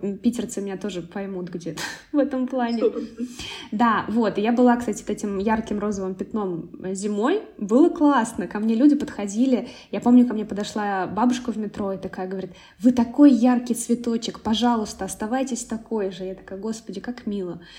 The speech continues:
Speaker 1: Вот. И, м, про советы, да. А, я считаю, что вот для с-, для себя, как я это определила, это многослойность. Это прям супер работает. Вот, например, а, и прошлой зимой, там, когда у меня вот этой еще розовой куртки не было, зато у меня есть, а, прекрасная леопардовая шуба, например, да.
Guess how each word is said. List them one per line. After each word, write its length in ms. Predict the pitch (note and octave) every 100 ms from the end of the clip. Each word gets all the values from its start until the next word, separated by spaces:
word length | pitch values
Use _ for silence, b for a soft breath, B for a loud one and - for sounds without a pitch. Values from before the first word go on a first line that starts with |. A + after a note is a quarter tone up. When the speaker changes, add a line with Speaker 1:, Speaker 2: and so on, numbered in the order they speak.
| B B B B -
Speaker 1:
Вот. 300 | A3+ A#3+ - A#3+
И, 160 | B3+
м, 420 | B3 D#3+ - G#3
про 140 | G#3+ B3
советы, 580 | - B3+ B3 F3+ E3 -
да. 300 | G#3 G3 E3 B B B -
А, 360 | G#3+ G#3 G3+ G#3
я 120 | A#3+
считаю, 480 | C#4+ C4 A#3+ A3+ D4
что 560 | D4 - A3+ A3+ A3 -
вот 240 | G#3+ -
для 160 | F#3+ A3+
с-, 120 | -
для 200 | - G3
себя, 360 | A#3+ B3+ G#3+ F#3+
как 220 | F3+ -
я 80 | G3
это 120 | G3
определила, 520 | F#3+ G3+ G3 A3 F4
это 280 | E4 A#3+ C4+
многослойность. 960 | B3 A#3 A3 G#3+ - F#3+ F3+ F3 - - -
Это 200 | G#3+ -
прям 200 | A3+ A3
супер 380 | - A#3 G#3+
работает. 640 | F#3+ F#3+ A3 E4+ D#4 B3 - B B B
Вот, 260 | - A3 A3+
например, 520 | - B3 A#3+ G3+ E3+ - B B B
а, 240 | G3+ F#3 F#3
и 80 | -
прошлой 460 | - A#3 A#3+ A#3+
зимой, 380 | A3 G#3 G#3+ D4+
там, 220 | - G#3+ G3+
когда 260 | G#3 G#3
у 20 |
меня 140 | G3+ G3
вот 120 | F#3+
этой 80 | G3+
еще 140 | -
розовой 320 | G#3 G#3+ G3 F#3+
куртки 320 | - - A3
не 100 | D#4
было, 140 | D4+
зато 140 | - D4
у 20 |
меня 120 | C4
есть, 180 | A#3+ -
а, 60 | F#3+
прекрасная 440 | G3+ A#3+ C4+ A#3+
леопардовая 500 | F#3+ A3 A3 G#3 F#3
шуба, 300 | F#3+ G3 F3+
например, 480 | E3+ E3+ E3+ E3+ E3 F3
да. 200 | G3+